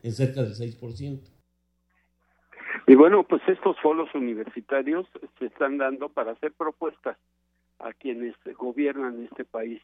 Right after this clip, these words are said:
Speaker 2: y una de ellas salió el día de hoy, es sembrar en las ciudades, al menos en las periferias. Para el año dos mil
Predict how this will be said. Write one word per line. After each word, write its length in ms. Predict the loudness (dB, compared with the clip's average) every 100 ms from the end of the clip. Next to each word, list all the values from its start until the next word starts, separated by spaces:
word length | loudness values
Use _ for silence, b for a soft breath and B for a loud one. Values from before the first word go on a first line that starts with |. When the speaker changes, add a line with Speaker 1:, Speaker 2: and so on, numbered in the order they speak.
| _
Speaker 2:
y 120 | 0
una 220 | 2 2
de 200 | 4 2
ellas 220 | 2 -2 0
salió 320 | -2 0 -2
el 100 | -4
día 240 | -4 -4
de 180 | -4 -6
hoy, 180 | -6 -6 -12 _ _ _ 0
es 200 | 2 2 -2 _ _ _ -2
sembrar 440 | 0 0 -4 0
en 160 | 0 0
las 160 | -4
ciudades, 480 | -4 -4 -2 -2 -2 -6 -4
al 180 | -4 -2
menos 340 | -2 -2 -6 -6
en 120 | -2
las 140 | 0 0
periferias. 640 | -2 -2 0 0 2 -4 -8 _ b b -4
Para 220 | 0 2
el 100 | 2
año 260 | 0 0 0
dos 200 | -2 -4
mil 160 | -6